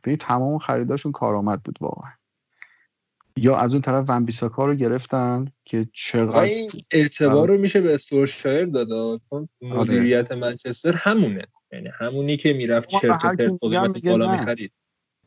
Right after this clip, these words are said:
Speaker 1: نه، می‌گم
Speaker 2: حالا
Speaker 1: آقا
Speaker 2: دیگه
Speaker 1: شخص-، می‌گم آقا اون شخصیت کاریزماتیکش رو حالا ما هفتهٔ قبل خیلی بحث کردیم. من می‌گم که، اه، این تنها چیزی که نداره کاریزماست،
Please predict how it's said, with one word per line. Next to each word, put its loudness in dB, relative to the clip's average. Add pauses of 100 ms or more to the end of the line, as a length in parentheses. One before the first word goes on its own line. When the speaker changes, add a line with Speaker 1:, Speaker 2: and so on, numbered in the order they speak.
(280)
Speaker 1:
نه، -2
می‌گم 0
Speaker 2:
حالا -2
Speaker 1:
آقا 0
Speaker 2:
دیگه -6
Speaker 1:
شخص-، -4
می‌گم 0
آقا -2
اون -2
شخصیت -4
کاریزماتیکش -2
رو 0
حالا 2
ما 0
هفتهٔ -2
قبل -2
خیلی -2
بحث -4
کردیم. -2 (420)
من 0
می‌گم 2
که، 2
اه، 2 (100)
این 2 (260)
تنها 0
چیزی 0
که -2
نداره 0
کاریزماست، -2